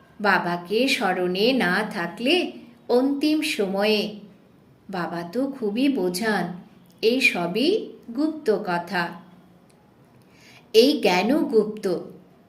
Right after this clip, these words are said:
তোমরা এও জানো যে পূর্বকল্পে যে যতটা পুরুষার্থ করেছিল তাই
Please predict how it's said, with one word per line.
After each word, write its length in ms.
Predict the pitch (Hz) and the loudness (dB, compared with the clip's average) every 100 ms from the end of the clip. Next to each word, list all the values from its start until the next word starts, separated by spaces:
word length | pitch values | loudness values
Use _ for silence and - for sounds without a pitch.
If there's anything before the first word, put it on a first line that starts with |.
| _ | _
তোমরা 460 | 233 196 185 220 262 - | 2 2 4 4 4 2
এও 260 | 202 220 277 | 6 6 6
জানো 420 | 277 196 175 185 | 4 2 2 0
যে 380 | 180 190 180 180 - - - - | 0 0 0 -2 -10 -18 -16 -2
পূর্বকল্পে 1080 | 190 180 185 202 202 185 175 180 214 254 233 | 0 0 0 -2 0 0 0 0 0 0 0
যে 300 | 214 233 254 | 2 2 2
যতটা 720 | 220 156 196 202 226 247 240 | -2 -4 -4 -4 0 -2 -2
পুরুষার্থ 720 | 202 214 220 220 180 180 - | -2 0 0 -2 -6 -6 -6
করেছিল 800 | 202 202 202 214 214 233 240 302 - - - - _ | -4 0 2 2 2 4 4 4 -2 -14 -20 -20 _
তাই 300 | - 180 226 | 2 4 4